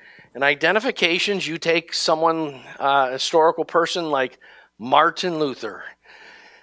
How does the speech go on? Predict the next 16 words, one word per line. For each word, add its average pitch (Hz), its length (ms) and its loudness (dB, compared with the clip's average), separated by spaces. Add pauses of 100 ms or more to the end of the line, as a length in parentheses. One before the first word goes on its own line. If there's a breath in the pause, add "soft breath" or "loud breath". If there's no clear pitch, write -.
(760 loud breath)
and 143 200 -2
you 147 100 0
say 147 320 2
who 185 320 -2
he 247 120 2
was. 156 580 2 (240 loud breath)
You 127 180 -2
answer 151 240 0
five 170 340 4
questions. 117 460 0
You 110 60 -14
should 131 160 -10
memorize 123 460 -4
this. 143 300 -6 (600 loud breath)
We're 117 280 -8
gonna, 110 140 -8